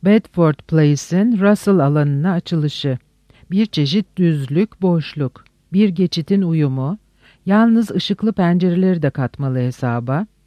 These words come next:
Piyanoyu, gramofon sesini. Gizli kalan,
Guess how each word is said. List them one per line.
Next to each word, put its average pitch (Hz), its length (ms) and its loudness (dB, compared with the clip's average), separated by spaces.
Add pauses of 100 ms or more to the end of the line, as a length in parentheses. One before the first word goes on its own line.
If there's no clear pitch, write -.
(400)
Piyanoyu, 185 760 2 (100)
gramofon 185 560 4
sesini. 135 580 -2 (680)
Gizli 190 400 2
kalan, 156 560 2